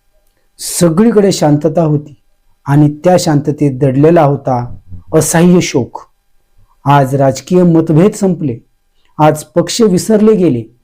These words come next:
आज सत्ताही थांबली. पंतप्रधानापासून ते विरोधकांपर्यंत सर्वांनी एक सुरात शोक व्यक्त केला, कारण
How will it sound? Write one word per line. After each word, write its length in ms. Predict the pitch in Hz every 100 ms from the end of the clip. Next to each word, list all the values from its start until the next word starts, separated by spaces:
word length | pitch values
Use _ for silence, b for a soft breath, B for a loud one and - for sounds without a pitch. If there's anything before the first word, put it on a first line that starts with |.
| _ _ _
आज 160 | 151 165
सत्ताही 640 | - 160 143 - 196 233 190
थांबली. 340 | 165 139 117 - _ _ _ _ _ _ _
पंतप्रधानापासून 1080 | 233 240 247 208 190 185 175 160 151 170 160
ते 160 | 160
विरोधकांपर्यंत 1040 | 147 151 165 170 160 214 214 196 160 147 147 127 b b -
सर्वांनी 760 | - 165 160 175 180 175 151
एक 100 | 175
सुरात 300 | - 165 147 - - _
शोक 340 | - 196 196
व्यक्त 280 | 160 147 - 143
केला, 220 | 123 113 - _ _ _ _ _ _ _ _
कारण 380 | 143 139 131